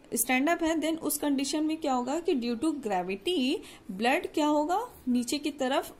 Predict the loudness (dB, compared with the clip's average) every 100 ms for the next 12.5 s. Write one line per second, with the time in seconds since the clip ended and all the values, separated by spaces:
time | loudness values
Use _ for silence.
0 | -2 -2 0 -2 -2 -4 -18 -20 -20 -12
1 | -2 0 0 -2 -6 -10 0 2 2 0
2 | 0 0 -2 -4 -12 -20 -20 -20 -20 -20
3 | -20 -20 -6 0 0 0 -2 -2 -4 -6
4 | -4 0 2 2 2 2 0 0 0 2
5 | 0 0 -4 -10 -10 -6 -6 -4 -6 -4
6 | -2 0 0 0 -2 -4 -10 -20 -20 -20
7 | -20 -8 0 2 2 2 0 -2 -2 -4
8 | -2 -4 0 2 2 2 0 0 -2 -6
9 | -18 -20 -20 -20 -18 -18 -18 -20 -20 -20
10 | -20 -20 -20 -20 -20 -14 -8 -6 -2 0
11 | 0 0 0 0 2 2 2 2 2 0
12 | 0 -2 0 2 2